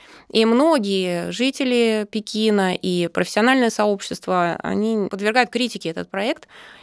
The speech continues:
И даже, более того, мне кажется, после реализации и, м, само, м, сама администрация города, ну, как-то поняла, что по большей части это была ошибка, потому что, ну, он не, не очень хорошо стоит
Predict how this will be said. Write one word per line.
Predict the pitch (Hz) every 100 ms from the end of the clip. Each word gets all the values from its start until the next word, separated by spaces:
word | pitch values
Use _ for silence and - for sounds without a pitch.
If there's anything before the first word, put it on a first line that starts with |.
| _
И | 220
даже, | 208 269 302 254
более | 226 285 247
того, | 202 190
мне | 196
кажется, | 202 208 190
после | 196 208 202
реализации | 190 190 202 220 294 - 196 180 -
и, | 196 202
м, | 190 - 180 175
само, | - 208 220 226 226 202 -
м, | 190 185
сама | 202 220
администрация | 208 208 214 - 220 -
города, | 175 180 160 117 73
ну, | - 92 - _
как-то | 175 -
поняла, | - _ 202 208 180
что | 151 160 143
по | -
большей | 202 254 233
части | 214 202 180
это | 185
была | 180
ошибка, | 160 - 180 - - - - - - - -
потому | 202 226 262
что, | - 233
ну, | 220 285 -
он | 240 285 -
не, | 226 247
не | - 269
очень | 320 285
хорошо | 247 226 -
стоит | - - 208 226 -